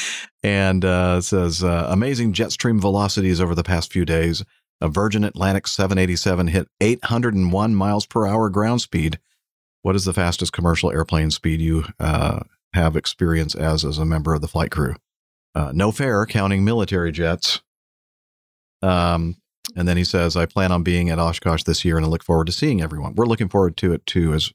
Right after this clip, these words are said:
uh, Private Rich, Pilot Rich, Private Pilot Rich. There we go. Uh, so here's the headline.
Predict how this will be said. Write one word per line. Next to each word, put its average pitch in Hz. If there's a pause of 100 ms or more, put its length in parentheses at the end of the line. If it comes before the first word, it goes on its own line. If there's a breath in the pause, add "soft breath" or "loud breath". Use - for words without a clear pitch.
(100)
uh, 78 (160)
Private 82
Rich, 76 (480)
Pilot 78
Rich, -
Private 131
Pilot 104
Rich. 120
There 90
we 82
go. 80 (460)
Uh, 87
so 95
here's 127
the 113
headline. 87